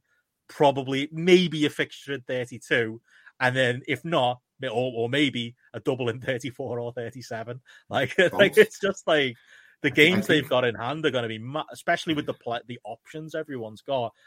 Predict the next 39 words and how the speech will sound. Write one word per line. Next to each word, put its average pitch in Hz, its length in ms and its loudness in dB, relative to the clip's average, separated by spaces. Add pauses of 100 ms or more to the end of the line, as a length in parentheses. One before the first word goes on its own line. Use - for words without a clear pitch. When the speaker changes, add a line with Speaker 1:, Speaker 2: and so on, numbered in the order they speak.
Speaker 1:
and 107 100 -10
the 104 80 -12
Speaker 2:
Mm. 98 180 -16
Speaker 1:
prices 151 440 -4
those 196 200 -2
players 180 400 -2
are, 175 260 4
like, 107 260 -4
Speaker 2:
Yeah. - 140 -14 (500)
Speaker 1:
if 127 120 -6
anyone's 143 300 2
not 123 160 4
already 113 320 2
lumped 113 260 -6
on 107 140 -8
Brighton, 104 520 -8 (140)
you 123 100 -14
know, 95 260 -12 (120)
I 92 140 -10 (100)
think 117 120 -12
you've 98 100 -20
gotta 107 140 -8
be 98 80 -16
thinking 110 240 -12
about 107 220 -6
it 107 40 -6
in 107 60 -18
the 101 40 -20
coming 101 240 -12
Speaker 2:
Yeah. - 140 -10
Speaker 1:
weeks. - 120 -16 (760)
Speaker 2:
They, 107 180 -8
I, 107 260 -2
I'm 110 120 -2
pretty 131 340 -4
sure 135 300 0
it's 110 140 -8
five 107 340 0
doubles. 87 480 -6